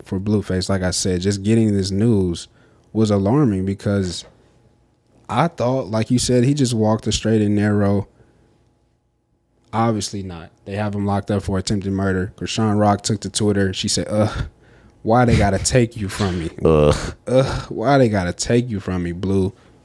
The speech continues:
Speaker 1: With a lot of broken hearts. Um, but yeah, man, this is just, this is just crazy, like I said. But there was something alarming. There was a tweet. There was a tweet, and you know how tweets resurface because this tweet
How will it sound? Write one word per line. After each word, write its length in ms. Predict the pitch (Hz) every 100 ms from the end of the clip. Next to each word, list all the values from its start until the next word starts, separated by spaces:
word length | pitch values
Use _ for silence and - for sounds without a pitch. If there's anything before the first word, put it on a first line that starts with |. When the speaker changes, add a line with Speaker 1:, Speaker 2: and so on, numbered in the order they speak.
| -
Speaker 1:
With 100 | 101
a 60 | 98
lot 200 | 95 95
of 80 | 95
broken 320 | 98 92 87
hearts. 500 | 101 80 - - - - - - - - - -
Um, 240 | 92 95
but 100 | 123
yeah, 140 | 175
man, 160 | 117 123
this 180 | 131 -
is 80 | 135
just, 220 | 131 131
this 160 | - 123
is 100 | 127
just 180 | 117 -
crazy, 380 | 123 120 87
like 180 | 92 95
I 60 | 98
said. 360 | - 110 95 - _ _ _ -
But 360 | 135 123 -
there 140 | 98 131
was 160 | -
something 340 | - 123 120 107
alarming. 460 | 98 101 95 87
There 160 | 87 139
was 120 | 135
a 60 | 90
tweet. 420 | - - 120 82 - _ _ _ _ _ _ _ _ _ _ _ _ 110
There 120 | 139
was 140 | 143
a 60 | 123
tweet, 360 | - 135 113 80
and 200 | 95 95
you 100 | 185
know 120 | 170
how 160 | 117 92
tweets 480 | - 127 113 - -
resurface 720 | 98 92 - 101 87 80 82
because 400 | 87 - 98 92
this 200 | 127 139
tweet 360 | - 139 104